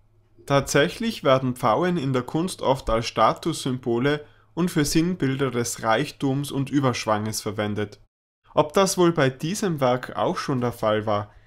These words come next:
Es stammt spätestens aus dem dritten Jahrhundert nach Christus. Interessant, auch dieses Werk vom italienischen Mönch Giuseppe Castiglione. Er lebte in Peking und seine Kunst zeigt sowohl europäische als auch asiatische Einflüsse.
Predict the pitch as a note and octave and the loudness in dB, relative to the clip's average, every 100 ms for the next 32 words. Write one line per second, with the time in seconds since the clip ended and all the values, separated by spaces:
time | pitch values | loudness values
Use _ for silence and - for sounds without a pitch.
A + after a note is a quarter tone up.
0 | _ - D#3+ F3+ F3+ E3 - - C#3 C#3+ | _ -2 0 2 2 0 -2 -2 -2 -2
1 | G3+ - F3+ - B2+ C3 B2 A#2+ D#3 E3 | -6 -8 -6 -2 0 0 -6 -4 -4 -4
2 | D#3 B2+ A2+ C#3+ D#3+ B2+ A#2 A2+ - B2+ | -4 -4 -4 -4 -4 -4 -4 -6 -6 -6
3 | B2+ - A2+ G#2+ - - _ _ _ _ | -6 -8 -12 -12 -14 -20 _ _ _ _
4 | _ _ _ _ D#3 D3+ D3+ D3+ C#3+ B2 | _ _ _ _ -2 4 6 6 4 2
5 | D3 A#3 B2+ C#3 C3+ F3 G3+ G3+ - C3 | 2 -2 0 0 0 -2 0 -2 0 4
6 | A#2 D#3 D#3 C#3 B2+ C3 B2 A#2 C#3 F3 | 4 2 -2 -2 0 0 0 0 0 0
7 | - B2 A#2 D3+ - - B2+ B2+ C#3 - | 0 0 0 -2 -2 -2 2 2 2 -2
8 | - C#3 B2+ - B2 A2+ B2 F3 D3+ E3+ | -2 0 0 0 -2 2 0 2 2 0
9 | - - _ - D3+ G3+ E3 E3+ - C3 | -8 -20 _ 2 6 6 4 2 0 -2
10 | B2+ C3 C3+ - - D3 F3 - _ C#3 | -2 0 -2 0 0 0 -2 -10 _ -2
11 | E3+ D#3+ D#3+ - F#3 G#3 - - C3+ C3+ | 4 4 2 2 0 0 -2 2 2 2
12 | C3+ B2+ C3 A#2+ B2 G#2+ B2+ E3+ E3+ - | -2 0 2 0 -2 2 2 4 2 0
13 | D#3 A#2 A#2 F#2+ A2 - C3+ E3 B2+ A2 | 0 0 0 0 0 -2 -2 0 0 -2
14 | - A2+ - - G#2 G#2 A2 - A2 | -6 -8 -6 -6 -8 -6 -8 -6 -8